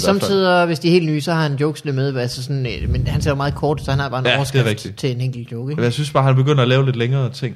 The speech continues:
Speaker 1: sådan, hvor han sådan
Speaker 2: Det tror jeg
Speaker 1: snakker
Speaker 2: også,
Speaker 1: lidt
Speaker 2: det tror jeg
Speaker 1: og
Speaker 2: er med, er med vilje, men
Speaker 1: Okay. Men så er der
Speaker 2: altså,
Speaker 1: også
Speaker 2: hvad kan
Speaker 1: nogen,
Speaker 2: man sige?
Speaker 1: der
Speaker 2: Man finder
Speaker 1: så
Speaker 2: ret hurtigt ud af, at på en open mic skal man lave ti minutter, så så det kan man ret godt lære overskrift. Altså, man kan godt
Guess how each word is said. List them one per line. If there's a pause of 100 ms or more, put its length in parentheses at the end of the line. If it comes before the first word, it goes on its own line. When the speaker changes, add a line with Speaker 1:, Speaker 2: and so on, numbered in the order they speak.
Speaker 1:
sådan,
hvor
han
sådan
Speaker 2:
Det
tror
jeg
Speaker 1:
snakker
Speaker 2:
også,
Speaker 1:
lidt
Speaker 2:
det
tror
jeg
Speaker 1:
og
Speaker 2:
er
med,
er
med
vilje,
men
Speaker 1:
Okay. (720)
Men
så
er
der
Speaker 2:
altså,
Speaker 1:
også
Speaker 2:
hvad
kan
Speaker 1:
nogen,
Speaker 2:
man
sige?
Speaker 1:
der
Speaker 2:
Man
finder
Speaker 1:
så
Speaker 2:
ret
hurtigt
ud
af,
at
på
en
open
mic
skal
man
lave
ti
minutter,
så (680)
så
det
kan
man (200)
ret
godt
lære
overskrift.
Altså,
man
kan
godt